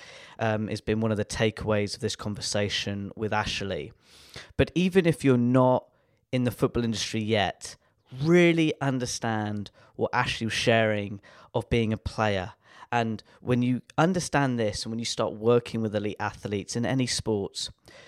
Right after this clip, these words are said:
you see the humanity side. And again, I'm being so authentic here myself and truthful. I didn't have these soft skills when starting out, but when I start to take a step back and understand what a player goes through, understand the big decisions they have to make throughout their career,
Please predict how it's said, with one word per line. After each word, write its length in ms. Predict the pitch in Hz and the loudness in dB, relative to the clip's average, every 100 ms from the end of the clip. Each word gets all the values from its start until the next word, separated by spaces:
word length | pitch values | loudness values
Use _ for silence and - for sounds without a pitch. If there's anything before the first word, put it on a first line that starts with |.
| - - | -20 -10
you 100 | 127 | -4
see 220 | - 160 | -2 0
the 100 | 156 | -2
humanity 640 | - 127 117 117 117 - 107 | -2 -2 0 0 0 -2 -6
side. 460 | - 101 95 92 - | -4 -4 -2 -4 -4
And 120 | 117 - | -6 0
again, 460 | 120 120 127 123 | 0 4 4 4
I'm 100 | 113 | 2
being 220 | 120 117 107 | 2 2 2
so 340 | - 117 113 | 2 4 4
authentic 480 | 110 113 107 110 - | 2 -2 -4 -6 -6
here 140 | 107 | -6
myself 420 | 104 101 - 107 | -4 -6 -4 -4
and 100 | 104 | -4
truthful. 540 | 95 123 123 - 107 - - - - - | -4 -4 -4 -4 -4 -6 -16 -20 -20 -2
I 160 | 175 | 2
didn't 200 | 180 139 | 4 2
have 220 | 120 117 - | 2 -2 0
these 200 | 110 - | -6 -2
soft 240 | 117 110 | -4 -4
skills 320 | - 110 104 | -8 -8 -6
when 80 | 104 | -8
starting 500 | - 107 107 - 104 | -6 -4 -4 -4 -8
out, 240 | 101 104 _ - - - | -6 -8 _ -20 -20 -2
but 80 | 120 | -2
when 240 | 117 127 | 2 2
I 80 | 143 | 2
start 340 | 156 - 143 - | 0 -2 -4 -2
to 100 | - | -4
take 200 | 117 - | -4 -6
a 40 | |
step 340 | - 117 110 - | -4 -4 -2 0
back 380 | 110 101 - - - - | 0 0 -12 -20 -20 -8
and 100 | 113 - | -8 -4
understand 560 | 127 117 - 113 110 | -2 -2 -4 -4 -2
what 140 | 104 107 | 0 -2
a 40 | |
player 320 | - - 107 | -2 -2 0
goes 320 | 107 117 110 - | 0 0 0 -2
through, 320 | - 98 - | -6 -8 -4
understand 760 | 117 117 110 - 110 107 104 101 - - - - | -4 -2 -4 -4 -4 -4 -6 -10 -18 -20 -20 -8
the 100 | 117 | -8
big 260 | - 151 - | -6 -8 -4
decisions 540 | 135 - 110 113 104 | -2 0 -2 -2 2
they 180 | 117 120 | 4 4
have 260 | 117 110 - | 2 -4 -6
to 100 | 104 | -6
make 420 | 98 95 - - | -4 -8 -12 -16
throughout 280 | - 110 - | -2 0 0
their 180 | 110 101 | 0 -2
career, 600 | - 104 101 101 98 98 | -4 -6 0 0 0 -2